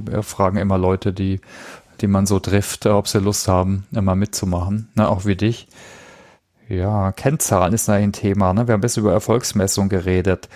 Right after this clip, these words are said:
speziell, äh, für Engagement. Äh, klar kann man den Input messen, ne? Wie viele Häkchen, wie viele Likes, <laughs> wie viel ist eher der Input? Wa-, was ist da deine Erfahrung? Am besten immer kontextabhängig oder hast du da mit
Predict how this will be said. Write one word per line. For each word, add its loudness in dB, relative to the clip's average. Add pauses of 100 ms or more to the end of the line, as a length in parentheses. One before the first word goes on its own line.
(180)
speziell, 0 (220)
äh, 2
für -4
Engagement. 0
Äh, -8
klar 0
kann 0
man 0
den 2
Input -2
messen, 0
ne? 2
Wie 0
viele 0
Häkchen, 0
wie 0
viele 0
Likes, 0
<laughs> -2
wie -6
viel 2
ist -2
eher 4
der 2
Input? -2 (360)
Wa-, -2
was -4
ist -4
da 2
deine 2
Erfahrung? 0
Am -2
besten 0
immer 4
kontextabhängig -2
oder 2
hast -4
du 2
da 4
mit -2